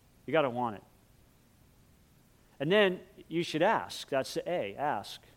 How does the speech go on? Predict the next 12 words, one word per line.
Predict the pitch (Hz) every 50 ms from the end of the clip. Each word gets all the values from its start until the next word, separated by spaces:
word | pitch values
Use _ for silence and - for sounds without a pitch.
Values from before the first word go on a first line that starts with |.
| _ _ _ - _ _ _ _ _ _ _ _ _ _ _ _ _ - - - -
Yes, | 170 208 247 220 151 143 -
Holy | - 185 208 208 196
Spirit, | - - 208 220 240 262 254 254 - - - -
Lord, | 170 208 233 247 254 254 - - - - - - - - _ - - - - _ _ - - - - _ _ - - - - - - - - - - _ _ _ _
"I | - -
don't | 262 254
know | 247 240 226
how | 233 240
to | 226
handle | 214 214 226 247 240 220
the | 214 196
situation. | - - 220 202 - 202 214 208 196 - - 117 104